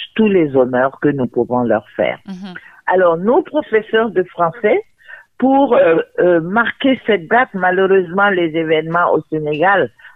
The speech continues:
Speaker 1: ont fait reporter beaucoup de choses cette année.
Speaker 2: Effectivement.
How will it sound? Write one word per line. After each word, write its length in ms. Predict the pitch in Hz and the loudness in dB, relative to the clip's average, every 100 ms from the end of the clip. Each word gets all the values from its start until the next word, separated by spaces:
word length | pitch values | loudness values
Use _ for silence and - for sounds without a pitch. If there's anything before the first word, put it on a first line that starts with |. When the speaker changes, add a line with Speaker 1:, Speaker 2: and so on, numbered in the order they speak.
| _ | _
Speaker 1:
ont 200 | - 160 | -4 -2
fait 220 | 165 190 180 | 0 2 2
reporter 720 | 180 220 233 233 233 240 233 | 2 0 2 -2 0 0 2
beaucoup 360 | 180 180 - | 2 0 0
de 140 | 180 165 | 0 0
choses 320 | - 170 160 - | 0 0 0 -2
cette 180 | 156 | -2
année. 380 | 147 123 143 220 - | 0 -2 -2 -4 -6
Speaker 2:
Effectivement. 540 | 196 170 - - | -20 -20 -20 -20